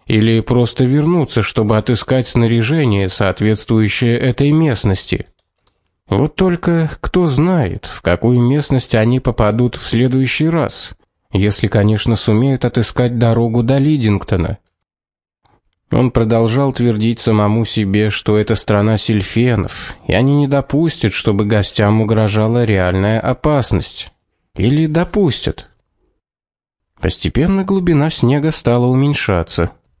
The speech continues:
Он, однако, оставался таким же сухим и по-прежнему покрывал все вокруг. Через четыре часа дороги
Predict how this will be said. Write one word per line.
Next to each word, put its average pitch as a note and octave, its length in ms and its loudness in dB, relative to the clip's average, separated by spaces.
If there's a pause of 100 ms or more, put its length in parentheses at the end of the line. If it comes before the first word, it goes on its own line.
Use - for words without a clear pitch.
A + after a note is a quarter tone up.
(540)
Он, C3+ 200 2
однако, B2 540 0
оставался A#2 640 -2
таким A#2 420 0
же A2 120 0
сухим G#2+ 600 0
и D#2+ 60 -4
по-прежнему A#2+ 720 0
покрывал A2+ 520 0
все G#2 280 0
вокруг. G2 600 -2 (460)
Через F#3+ 280 -2
четыре E3 460 -2
часа C#3+ 360 0
дороги C3 560 0